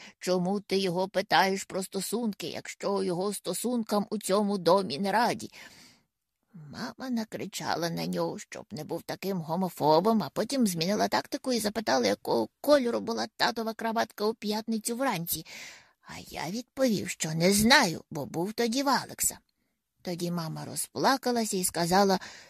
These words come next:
що Алекс для мене важливіший за них і що відтепер мені заборонено в нього ночувати. Ну, тоді я вискочив, і ось ми тут. Ох, Еліоте, мені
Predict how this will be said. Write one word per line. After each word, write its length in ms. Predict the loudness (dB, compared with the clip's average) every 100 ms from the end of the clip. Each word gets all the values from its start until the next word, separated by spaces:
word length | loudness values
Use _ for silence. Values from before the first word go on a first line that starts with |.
| _ _ _ _ _ 2
що 160 | 4 4
Алекс 420 | 8 8 8 2 -2
для 180 | -4
мене 240 | -4 -4 -6
важливіший 680 | -6 -4 -4 -2 0 0 -2
за 200 | -2 -4
них 460 | -2 2 2 0
і 120 | -4 -4
що 220 | -6 -8 -10 -10
відтепер 600 | -10 -10 -4 2 2 2
мені 320 | -4 -8 -6 -6
заборонено 760 | -8 -4 4 6 6 2 -4
в 80 | -4
нього 240 | -6 -6
ночувати. 540 | -8 -6 -6 -8 -12 -18 _ _ -20 -20 -20 _ _ _ 2
Ну, 220 | 4 4 0 -10 -14 -18 -8
тоді 280 | -2 0 2
я 160 | 4 4
вискочив, 500 | 2 2 -2 -4 -8 _ -20 -20 -20 _ _
і 160 | -4 -2
ось 300 | -2 -2 -4 -10
ми 160 | -10 -10
тут. 380 | -10 -14 -14 -18 -20 _ _ _ _ _ _ _ _ _ _ _ 2
Ох, 300 | 2 2 2
Еліоте, 600 | 0 0 -4 -6 -8 -10 -10 -12 -14 -16 -20 -20 _
мені 400 | 8 10 10 6